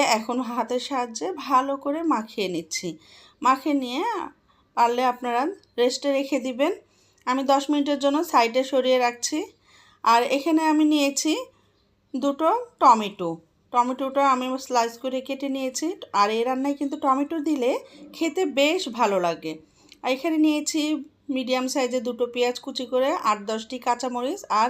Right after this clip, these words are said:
এই তো দেখছেন ফ্রেশ ধনিয়া পাতা। এখনকার রান্নায় ধনিয়া পাতা দিলে খেতে কিন্তু আমার অনেক ভালো লাগে। এখন আপনাদের কাছে কেমন লাগে তা তো জানি না।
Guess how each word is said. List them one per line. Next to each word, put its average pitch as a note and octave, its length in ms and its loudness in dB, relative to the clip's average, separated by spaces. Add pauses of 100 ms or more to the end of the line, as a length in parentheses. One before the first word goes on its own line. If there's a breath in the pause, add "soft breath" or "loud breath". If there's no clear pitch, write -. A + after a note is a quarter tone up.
এই D#4 180 0
তো D#4 180 -6
দেখছেন A#3 460 -2 (460 soft breath)
ফ্রেশ F#4+ 280 0 (140)
ধনিয়া A3+ 340 0
পাতা। F#3 320 -6 (580 soft breath)
এখনকার D#4 500 0
রান্নায় B3+ 380 4
ধনিয়া B3+ 300 -4
পাতা C#4+ 260 -2
দিলে A3 240 -2 (100)
খেতে B3 320 -4
কিন্তু A#3 300 -8 (100)
আমার G#3 260 0 (100)
অনেক A3+ 340 0
ভালো G#3 260 2
লাগে। F3+ 280 -2 (120)
এখন G3+ 260 -8
আপনাদের A3 380 -4
কাছে B3+ 220 -10
কেমন C4+ 320 -4
লাগে C4 280 -2
তা A#3+ 220 -2
তো A3 160 -8
জানি B3+ 300 -4
না। C4 140 -4